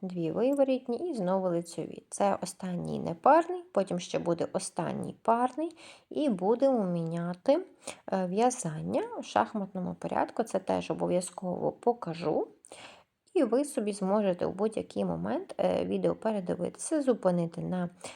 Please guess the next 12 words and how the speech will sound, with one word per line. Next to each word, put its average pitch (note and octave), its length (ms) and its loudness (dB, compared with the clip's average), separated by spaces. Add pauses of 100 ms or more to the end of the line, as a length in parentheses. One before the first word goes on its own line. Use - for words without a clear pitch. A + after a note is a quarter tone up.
(140)
потрібному E3 800 -2
місці, D#3+ 280 -6
яке C4 280 4
буде B3+ 220 4
вам A#3 240 2
незрозуміле, A3 1080 0 (400)
і F4 200 2
передивитися, G3+ 960 -2
переслухати F#3 800 0
ще F3+ 440 -2
раз, B3 340 2
що - 480 2